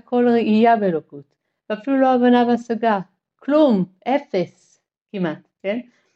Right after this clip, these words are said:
פעל משה שתאיר בבני ישראל האמונה בהשם, ומכוח זה ניצבו בני ישראל נגד גזירתו של פרעה.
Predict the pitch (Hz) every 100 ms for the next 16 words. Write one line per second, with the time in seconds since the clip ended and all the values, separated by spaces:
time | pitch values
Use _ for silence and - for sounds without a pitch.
0 | _ _ _ _ _ - - 233 240 240
1 | 240 240 220 214 226 202 220 220 - 202
2 | 208 196 190 190 196 185 170 165 - 160
3 | 190 214 _ _ - 190 190 254 254 226
4 | 208 190 185 208 208 220 208 - 226 214
5 | 226 220 180 180 175 190 185 196 180 151